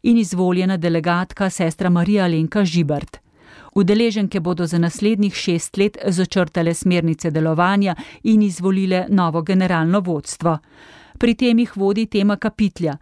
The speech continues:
Živimo preroško pričevanje univerzalnega občestva. Datuma začetka in sklepa tokratnega kapitlja imata svoj pomen. Štiriindvajsetega oktobra šolske sestre obhajajo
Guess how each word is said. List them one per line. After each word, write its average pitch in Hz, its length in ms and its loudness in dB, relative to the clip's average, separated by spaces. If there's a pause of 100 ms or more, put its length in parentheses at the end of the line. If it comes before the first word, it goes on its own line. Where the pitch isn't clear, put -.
(280)
Živimo 208 540 4
preroško 180 640 -2
pričevanje 185 920 0
univerzalnega 190 880 0
občestva. 160 680 -4 (680)
Datuma 196 540 2
začetka 190 600 -2
in 165 100 0
sklepa 220 460 -2
tokratnega 185 680 -2
kapitlja 214 560 0 (260)
imata 214 440 2
svoj 175 320 -2
pomen. 170 480 0 (400)
Štiriindvajsetega 180 1000 0
oktobra 180 520 -2
šolske 170 420 -4
sestre 196 520 0
obhajajo 190 640 0